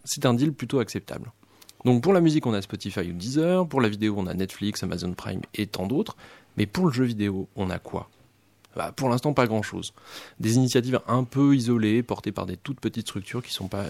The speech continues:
qui sont hyper fortes en sélection, au contraire, qui sont hyper fortes en sélection, euh, mais qui ne remplissent pas forcément la fonction de longue traîne,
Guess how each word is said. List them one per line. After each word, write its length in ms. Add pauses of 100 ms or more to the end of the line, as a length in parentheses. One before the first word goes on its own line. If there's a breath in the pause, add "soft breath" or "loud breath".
(120)
qui 140
sont 280 (140)
hyper 320
fortes 380
en 80
sélection, 400
au 60
contraire, 300
qui 60
sont 140
hyper 280
fortes 220
en 60
sélection, 360 (520 loud breath)
euh, 180
mais 140
qui 160
ne 80
remplissent 300
pas 120
forcément 380
la 80
fonction 340
de 60
longue 360
traîne, 300